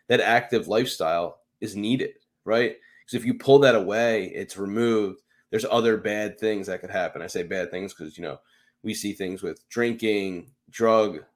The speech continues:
abuse, substance abuse, we should just classify it as that, that come into play that take place of that. Then, you know, the other thing you're talking about is this media entity that I know you say hired a marketing firm, but there had to have been something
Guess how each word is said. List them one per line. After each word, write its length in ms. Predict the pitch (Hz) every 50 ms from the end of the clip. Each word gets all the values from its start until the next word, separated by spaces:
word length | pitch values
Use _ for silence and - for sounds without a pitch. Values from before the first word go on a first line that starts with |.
| _ _ _ -
abuse, 500 | 98 92 - 104 113 110 107 104 104 -
substance 380 | - 104 104 104 107 104 98 -
abuse, 260 | 101 95 92 - - _ _ _ _ _
we 60 | - 95
should 180 | - - 69
just 200 | 82 92 - -
classify 440 | - - 98 95 95 - - 90 90
it 40 | 92
as 120 | 87 87
that, 280 | 101 98 98 95 92 - - - - _ -
that 140 | 107 110
come 200 | - 127 123 120
into 160 | 113 110 - 101
play 220 | - - 110 104
that 120 | 95 90 -
take 260 | - 104 78 - -
place 260 | - 120 117 113 113
of 80 | 87 -
that. 180 | 60 50 - - _
Then, 420 | 98 135 151 160 139 104 98 98 95 _ _ _ _ _ _ _ _ _ -
you 80 | -
know, 100 | 117 110
the 100 | 92 104
other 200 | 101 117 143 156
thing 180 | 147 147 117 110
you're 80 | 104 104
talking 320 | 101 101 95 98 - 104
about 160 | 98 101 104
is 140 | 107 104 98
this 200 | 98 98 95 -
media 340 | 104 113 131 139 135 113 80
entity 360 | 82 95 92 - 90 - 95
that 140 | 92 92 92
I 20 |
know 120 | 98 110 117
you 100 | 113 113
say 200 | - 113 104 92
hired 320 | 92 104 101 101 98 90
a 60 | 82
marketing 560 | 87 101 110 123 135 135 110 90 87 85 85 -
firm, 260 | - 95 95 95 98 - _ _ _ _ _
but 80 | - 113
there 120 | 131 127
had 200 | 131 139 143 143
to 60 | 147
have 100 | 147 123
been 160 | 117 113 110
something 640 | 110 - 120 113 107 107 - 98 90 82 87 92 -